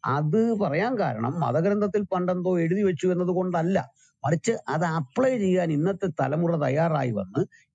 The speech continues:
എന്റെയും നിങ്ങളുടെയും പ്രാണന് വിഷയം ഉണ്ടാക്കുന്നു, അതിന് പ-, പ-, പ്രതിസന്ധി ഉണ്ടാക്കുന്നു. ഇതാണ് വിമർശിക്കുന്നത്. ആ സാഹിത്യം അന്ന് എഴുതിയ കാര്യം അത് എന്തുമാകട്ടെ, ആ കാര്യം അതിന്റെ രൂപത്തിൽ freeze ചെയ്യപ്പെടേണ്ടതാണ്.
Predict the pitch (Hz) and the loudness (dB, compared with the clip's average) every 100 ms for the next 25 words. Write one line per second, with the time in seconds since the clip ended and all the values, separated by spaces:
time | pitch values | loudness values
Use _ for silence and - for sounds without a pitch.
0 | 117 120 151 190 175 147 143 131 156 135 | 0 2 2 2 0 0 2 2 0 -2
1 | - 123 139 165 180 185 175 156 151 175 | -2 0 2 0 2 2 2 2 2 2
2 | 165 160 175 147 92 _ _ _ - 139 | 0 -2 0 0 -2 _ _ _ -2 2
3 | 190 156 151 139 135 156 123 156 185 208 | 2 0 -4 -4 -4 -2 0 2 2 2
4 | 196 196 147 202 120 151 - 170 269 247 | 0 0 -2 -2 -2 -6 0 2 2 0
5 | 226 214 214 175 196 165 101 156 - _ | 0 2 2 0 0 0 -2 -6 -12 _
6 | _ - 180 190 156 202 208 156 165 131 | _ -2 -2 0 0 2 0 0 0 2
7 | 139 180 165 175 147 135 143 127 135 139 | 0 2 2 2 2 0 2 2 2 2
8 | 180 240 269 202 131 - - _ _ 156 | 2 2 0 0 -4 -8 -14 _ _ -4
9 | 139 127 135 151 139 120 139 175 151 147 | -2 0 2 2 2 2 0 2 0 0
10 | 165 147 170 - 143 180 196 220 208 202 | -2 0 0 2 2 2 2 2 0 0
11 | 196 185 139 98 | 0 0 -2 -2